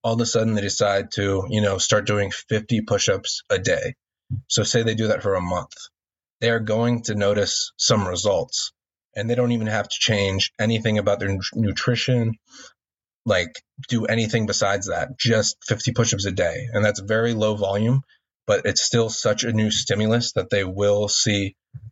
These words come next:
a change in their physique. And they will notice that they can do more push-ups, obviously, at the end of the month than when they started, you know, for a straight set. So that's the last question I wanna answer. Hopefully all these made sense and hopefully they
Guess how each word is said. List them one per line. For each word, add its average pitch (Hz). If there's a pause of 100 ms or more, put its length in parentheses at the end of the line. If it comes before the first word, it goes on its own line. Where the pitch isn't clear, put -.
(100)
a 101
change 98
in 98
their 92
physique. 87 (160)
And 95
they 104
will 104
notice 101
that 95
they 95
can 95
do 98
more 98
push-ups, 98
obviously, 95
at 90
the -
end 101
of 98
the 95
month 95
than 98
when 95
they 87
started, 87 (480)
you 92
know, 85 (120)
for 95
a 87
straight -
set. - (180)
So 95 (880)
that's 135
the 151
last 110
question 110
I 98
wanna 95
answer. 98
Hopefully 127 (220)
all 104
these 104
made 101
sense 110 (400)
and 101
hopefully 110
they 90